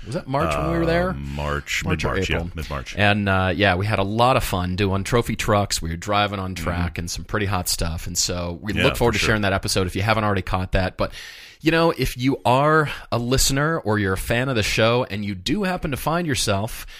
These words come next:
Speaker 1: kinda bored in Vegas, even though I know that's a strange statement.
Speaker 2: <laughs> Everybody
Speaker 1: They
Speaker 2: does Vegas a
Speaker 1: they have
Speaker 2: little bit
Speaker 1: sh-
Speaker 2: differently, but yes.
Speaker 1: They have shuttles that will pick you up from hotels and
Speaker 2: That's
Speaker 1: take
Speaker 2: true.
Speaker 1: you out to
Speaker 2: That's
Speaker 1: the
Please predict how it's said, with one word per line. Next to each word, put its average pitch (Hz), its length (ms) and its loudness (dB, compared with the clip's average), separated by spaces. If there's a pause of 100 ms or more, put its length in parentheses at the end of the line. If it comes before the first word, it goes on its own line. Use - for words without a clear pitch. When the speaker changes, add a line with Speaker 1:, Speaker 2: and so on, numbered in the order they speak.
(320)
Speaker 1:
kinda 104 280 4
bored 185 340 6
in 170 140 2
Vegas, 151 400 4
even 90 160 0
though 90 140 2
I 95 40 4
know 98 140 2
that's 120 200 4
a 143 40 -2
strange 147 340 2
statement. 123 460 2
Speaker 2:
<laughs> 113 300 0
Everybody 120 720 0
Speaker 1:
They 147 60 6
Speaker 2:
does 147 180 2
Vegas 113 340 4
a - 40 -4
Speaker 1:
they 160 80 4
have 180 100 0
Speaker 2:
little 240 140 0
bit 220 40 0
Speaker 1:
sh- - 40 -6
Speaker 2:
differently, 78 380 -2
but 67 120 -6
yes. 76 240 -2
Speaker 1:
They 131 180 2
have 185 180 0
shuttles - 580 -2
that - 140 0
will 117 120 -2
pick - 340 -4
you 180 160 2
up 170 340 -2
from 135 480 0
hotels 147 480 0
and - 140 -2
Speaker 2:
That's - 120 -2
Speaker 1:
take 143 160 2
Speaker 2:
true. 170 100 0
Speaker 1:
you 104 40 -2
out 127 140 -2
to 104 60 -2
Speaker 2:
That's 117 120 -2
Speaker 1:
the - 40 -6